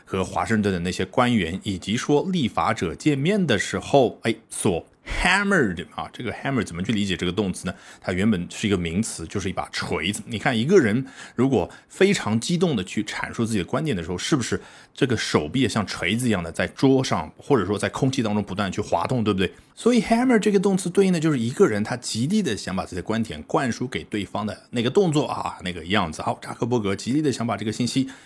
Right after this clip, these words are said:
哎，hammered，然后呢，behind the scenes meetings with officials and lawmakers。他可不是正大光明的，而是什么呢？Behind the scenes，在幕后。然后，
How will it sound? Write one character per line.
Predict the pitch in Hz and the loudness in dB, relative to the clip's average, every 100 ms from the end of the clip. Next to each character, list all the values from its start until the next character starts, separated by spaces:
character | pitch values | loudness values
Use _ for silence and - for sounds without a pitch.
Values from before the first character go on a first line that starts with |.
| - | -4
哎， | 131 - _ | -4 -4 _
hammered， | - 165 175 190 170 127 98 | -2 2 4 6 6 6 2
然 | - 107 | -4 -2
后 | 127 | -2
呢， | 110 | 0
behind | - - 160 196 | -2 2 2 4
the | 226 | 4
scenes | - - 175 170 151 | 4 2 2 2 2
meetings | 135 127 131 127 | 2 2 2 0
with | 117 | 0
officials | 104 120 110 113 | 0 -2 -2 -4
and | 107 | -2
lawmakers。 | 95 95 92 82 - - - - - | 0 0 0 -4 -12 -14 -14 -20 -4
他 | 147 | -2
可 | 120 | 0
不 | 110 110 | 0 0
是 | 110 | 0
正 | 131 | 0
大 | 107 95 | 2 2
光 | 113 | 0
明 | 104 92 | 0 -2
的， | 98 | 0
而 | 98 | 0
是 | 107 | 0
什 | 98 | -4
么 | 85 | -4
呢？ | 95 | -6
Behind | 101 - 131 147 | -6 -2 0 2
the | |
scenes， | 143 - 135 90 - - | 0 0 0 0 -6 -4
在 | - 98 90 | 0 2 0
幕 | 113 143 | 0 -2
后。 | - 202 190 - | 0 0 0 -2
然 | 101 | -8
后， | - 180 139 | 2 4 4